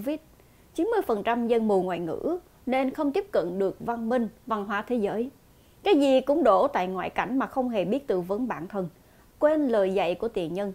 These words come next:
tiên trách kỹ, hậu trách nhân rồi. Một câu hỏi lớn mà chưa có lời giải. Nếu hết thế kỷ này thì chúng ta không xây dựng được chủ nghĩa xã hội thì lỗi sẽ tại ai đây?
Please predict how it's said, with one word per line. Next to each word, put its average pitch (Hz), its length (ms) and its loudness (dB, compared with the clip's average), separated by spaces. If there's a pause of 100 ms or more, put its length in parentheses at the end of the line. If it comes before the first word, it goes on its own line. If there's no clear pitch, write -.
tiên 285 140 0
trách 415 220 -8
kỹ, 202 300 0 (220)
hậu 190 260 0
trách 339 200 -8
nhân 254 200 -2
rồi. 170 320 -6 (640)
Một 262 200 2
câu 311 140 2
hỏi 202 200 -2
lớn 233 360 -2
mà 196 120 -2
chưa - 180 0
có 254 120 -4
lời 175 220 -2
giải. 190 400 -4 (400)
Nếu 233 320 4
hết 285 280 -4
thế 269 200 -2
kỷ 220 220 0
này 208 260 -4 (180)
thì 285 120 0
chúng 370 200 -2
ta 285 160 -2
không 359 240 -4
xây 330 180 0
dựng 190 260 2
được 196 180 2
chủ 202 140 -2
nghĩa 220 140 -4
xã 254 140 -8
hội 190 320 0 (260)
thì 277 160 2
lỗi 190 320 2
sẽ - 180 -6
tại 175 260 -6
ai 254 260 -8
đây? 262 180 -6